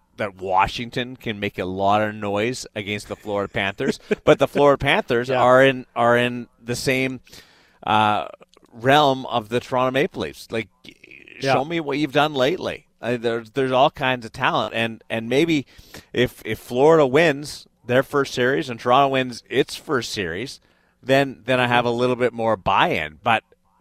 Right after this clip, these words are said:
Speaker 1: going into this set, uh, I, I right now have a lot of, uh, "You gotta show me before I'm gonna, gonna buy in." I, I don't have Toronto coming out of the first round. My, my Stanley Cup final is Tampa against Calgary,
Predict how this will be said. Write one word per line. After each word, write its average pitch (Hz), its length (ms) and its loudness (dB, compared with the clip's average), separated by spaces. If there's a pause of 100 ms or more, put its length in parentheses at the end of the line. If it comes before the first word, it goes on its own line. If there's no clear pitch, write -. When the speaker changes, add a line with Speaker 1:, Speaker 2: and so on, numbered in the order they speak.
Speaker 1:
going 135 300 2
into 170 300 -2
this 113 200 -4
set, 107 420 -4 (420)
uh, 110 400 2
I, 113 260 2
I 117 340 0 (300)
right 120 280 -2
now 120 280 -2
have 113 240 -2
a 113 60 0
lot 113 300 4
of, 107 440 -2
uh, 104 300 -2
"You 117 180 -10
gotta 120 220 2
show 131 240 -6
me 127 280 -6 (300)
before 117 360 0
I'm 117 200 4
gonna, 113 300 -4
gonna 110 280 -4
buy 107 200 2
in." 123 180 -2
I, 135 180 2 (340)
I 143 120 8
don't 180 120 6
have 165 140 0
Toronto 143 260 2
coming 135 260 -4
out 120 120 2
of 117 60 -4
the 110 60 -8
first 113 260 -6
round. 98 220 -2 (300)
My, 131 140 4
my 135 160 4
Stanley 147 340 0
Cup 143 160 -4
final 127 360 -2
is 104 160 -6
Tampa 117 500 -4
against 110 380 -8
Calgary, 98 460 -2